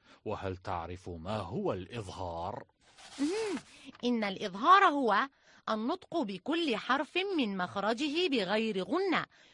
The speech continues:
Speaker 2: وذلك إذا وقع بعد النون الساكنة أو التنوين حرف من حروف الإظهار الستة، الهمزة والهاء والعين والحاء والغين والخاء.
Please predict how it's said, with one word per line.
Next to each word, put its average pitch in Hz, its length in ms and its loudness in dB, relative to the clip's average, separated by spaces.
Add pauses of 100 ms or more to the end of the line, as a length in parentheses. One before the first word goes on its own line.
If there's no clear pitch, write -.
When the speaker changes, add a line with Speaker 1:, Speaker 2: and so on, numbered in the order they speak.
(140)
Speaker 2:
وذلك 196 640 0 (320)
إذا 214 260 2
وقع 277 400 6
بعد 214 260 6
النون 208 360 0
الساكنة 254 760 0
أو 359 220 4
التنوين 339 760 2 (280)
حرف 214 380 2
من 339 300 2
حروف 208 380 -2
الإظهار 202 600 2
الستة، 269 840 -2 (380)
الهمزة 190 640 0 (240)
والهاء 202 600 2 (220)
والعين 208 720 2
والحاء 202 600 6 (300)
والغين 202 640 0 (180)
والخاء. 285 560 4